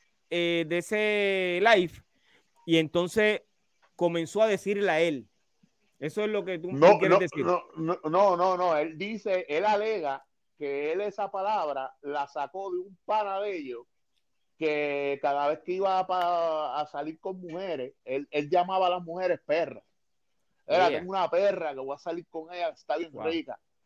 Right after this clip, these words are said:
Speaker 2: Entonces, eh, de ahí empezaron a utilizar los verbos con, con, con perros. El
Speaker 1: Ok.
Speaker 2: perreo, eh, "tengo un perreo, tengo una perra". Eh, esa es el,
Speaker 1: Wow.
Speaker 2: el, la versión de ellos, del jangueo de ellos.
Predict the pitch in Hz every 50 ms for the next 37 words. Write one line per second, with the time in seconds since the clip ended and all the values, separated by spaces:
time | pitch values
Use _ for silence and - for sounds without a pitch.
0 | _ _ _ _ 143 160 185 185 - 233 240 254 247 214 - - 185 180 180 -
1 | - _ - 151 160 160 160 156 156 156 156 151 139 147 165 160 156 151 160 196
2 | 233 247 220 190 170 160 135 - 156 156 175 185 196 185 - 185 185 175 170 -
3 | - 208 214 202 180 170 139 117 113 156 196 220 180 147 139 131 - _ - 135
4 | 135 131 127 131 - 135 131 131 123 120 120 120 117 - 117 120 120 117 - -
5 | 143 151 151 127 117 107 98 - - - _ _ _ _ _ - 120 123 135 -
6 | - 131 123 120 127 165 202 220 214 202 196 185 180 175 170 160 143 139 - 147
7 | 147 170 180 165 - - 185 170 151 165 185 185 180 175 165 151 139 131 131 139
8 | 156 170 180 180 175 170 160 170 170 180 180 175 156 151 147 139 127 120 117 113
9 | 120 127 - _ _ _ _ _ _ _ _ - 131 143 147 151 151 160 - 151
10 | 139 - - 226 226 220 - - - 175 175 175 170 170 165 160 160 - 135 139
11 | 135 120 156 156 147 147 147 143 127 - - 175 180 208 214 196 208 220 233 240
12 | 226 202 196 180 170 151 170 165 160 151 143 165 185 214 220 202 175 180 196 208
13 | 202 175 156 139 120 104